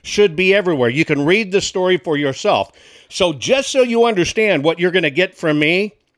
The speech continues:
if I haven't laid my eyes on it personally, you're gonna hear me say, "Might have." That's it. You're going to have to understand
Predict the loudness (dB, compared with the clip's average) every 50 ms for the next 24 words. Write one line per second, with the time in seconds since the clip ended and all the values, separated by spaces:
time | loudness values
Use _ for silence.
0 | _ _ _ _ _ _ -4 -4 -2 0 2 2 2 2 0 0 0 -2 -2 -2
1 | 0 0 2 2 2 2 0 -2 -2 -2 0 0 -2 -4 -4 -4 -4 -2 -2 -2
2 | -4 -4 -4 -4 -2 -2 0 0 -2 -2 -6 _ _ -4 0 0 0 0 -2 -4
3 | -6 -4 -4 -4 -4 -4 -4 -6 -8 -10 _ _ _ _ _ _ _ _ _ _
4 | _ _ _ _ _ -2 0 2 2 2 2 2 2 2 2 2 2 2 2 0
5 | 0 0 0 -2 0 0 -2 -4 -8 -10 -8 -4 -2 -2 -2 -2 -4 -6 -6 -6
6 | -6 -6 -6 -8 -14 -20 -20 -20 -20 _ _ _ _ _ _ _ _ _ _ _
7 | _ _ -4 -4 -4 -4 -4 -4 -4 -4 -6 -8 _ _ _ _ _ _ -8 -6
8 | -6 -6 -6 -6 -6 -2 -2 0 0 -2 -4 -6 -10 -12 _ _ _ _ -10 -8
9 | -8 -6 -4 -4 -2 -2 -4 -6 -8 _ _ _ _ _ _ -12 -10 -10 -10 -6
10 | -4 -4 -4 -4 -4 -6 -8 -8 -10 -12 -8 -6 -4 -2 -2 -2 -2 -4 -6 -8
11 | -8 -10 -12